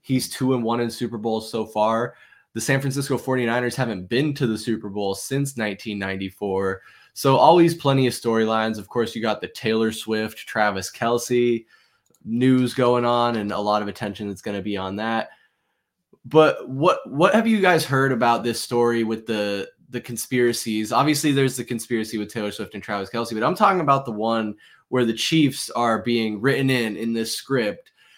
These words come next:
I saw just today, I think it was, about the practice conditions where the Chiefs are getting to practice on the super nice Raiders practice facility,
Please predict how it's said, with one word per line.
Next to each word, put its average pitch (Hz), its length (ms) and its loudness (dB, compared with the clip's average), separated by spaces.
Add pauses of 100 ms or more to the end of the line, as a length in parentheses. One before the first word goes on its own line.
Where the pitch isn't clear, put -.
(140)
I 123 120 2
saw 131 480 4
just 135 280 -4
today, 127 240 2
I 123 80 2
think 120 160 -6
it 107 100 -2
was, 101 320 -4
about 104 340 -4
the 104 120 -8
practice 123 480 -4
conditions 98 760 -8
where 101 360 -4 (280)
the 113 80 -4
Chiefs 131 340 0
are 135 60 2
getting 120 220 0
to 107 80 -2
practice 110 580 -2
on 107 180 -2
the 104 200 -4
super 120 320 -8
nice 110 500 -2
Raiders 107 380 -4
practice 113 480 -4
facility, 98 720 -4